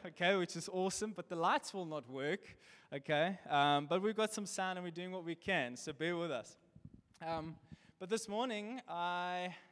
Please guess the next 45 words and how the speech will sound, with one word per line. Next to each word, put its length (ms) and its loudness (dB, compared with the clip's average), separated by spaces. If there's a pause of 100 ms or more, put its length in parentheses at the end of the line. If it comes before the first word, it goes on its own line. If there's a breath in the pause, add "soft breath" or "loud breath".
<laughs> 260 -20
I 560 -6
trusted 400 -2
the 80 2
Lord, 340 4 (140)
uh, 300 4 (120)
for 320 2
a 80 -2
lovey-dovey 680 4
message. 460 -2 (800 loud breath)
I 60 -2
really 240 8
did. 260 10
I 120 6
was 120 2
kind 160 2
of 100 2
like, 260 6
"Oh, 240 0
God, 220 2
it 100 -6
would 180 0
be 100 0
lovely 440 0
just 240 -8
to 60 -6
encourage 440 -4
the 80 -10
saints 480 -8
and 120 -8
something 340 -8
that 140 -8 (340 loud breath)
really 180 -2
carries 340 -2
something 260 -10
of 100 -10
a 20 -4
heart 340 -4
of 140 -14
God, 320 -4
and, 220 -12
and 100 -10
it 140 -10
would 100 -12
be 300 -4